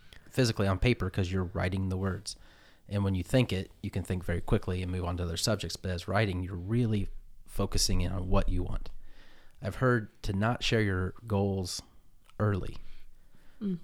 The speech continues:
Speaker 2: yeah.
Speaker 1: because you haven't built the momentum around 'em and they're still kind of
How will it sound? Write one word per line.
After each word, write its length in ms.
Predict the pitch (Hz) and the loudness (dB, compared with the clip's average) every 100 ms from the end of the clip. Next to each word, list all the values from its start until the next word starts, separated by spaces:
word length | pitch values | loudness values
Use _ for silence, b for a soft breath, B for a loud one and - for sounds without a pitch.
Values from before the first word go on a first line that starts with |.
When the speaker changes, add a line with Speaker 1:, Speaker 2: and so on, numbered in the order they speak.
| - | -4
Speaker 2:
yeah. 100 | - | -2
Speaker 1:
because 520 | 117 104 95 - - - - | 2 2 2 -2 -6 -12 -14
you 140 | - 104 | -4 0
haven't 280 | 104 113 90 | 2 0 0
built 140 | 110 | 0
the 60 | - | 0
momentum 360 | 95 95 110 107 | 0 2 2 2
around 320 | 95 90 92 | 2 2 0
'em 300 | 92 95 92 | -2 -2 -6
and 240 | - 92 92 | -4 0 0
they're 140 | 90 | 0
still 460 | - - 101 92 85 b b b b b | 0 0 0 0 -4 b b b b b
kind 180 | - 101 | -2 0
of 240 | 85 - | 0 -6